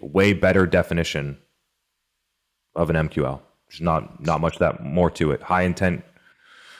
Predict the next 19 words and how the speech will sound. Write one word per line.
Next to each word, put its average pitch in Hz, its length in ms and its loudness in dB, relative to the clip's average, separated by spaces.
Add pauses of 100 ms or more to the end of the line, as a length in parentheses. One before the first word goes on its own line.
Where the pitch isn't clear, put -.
(140)
high 92 160 0
intent 87 300 0
conversion 98 520 2
comes 90 260 -2
through 92 140 -2
specific 110 480 0
places, 107 520 2 (280)
meets 92 200 -4
specific - 440 -2
win 113 160 4
rate 104 180 4
criteria 98 480 2
that's, - 300 -4 (120)
that's 87 180 -6
standardized 95 600 2
from 80 220 -4
lead 90 240 -2
to 104 80 0
win, 87 420 0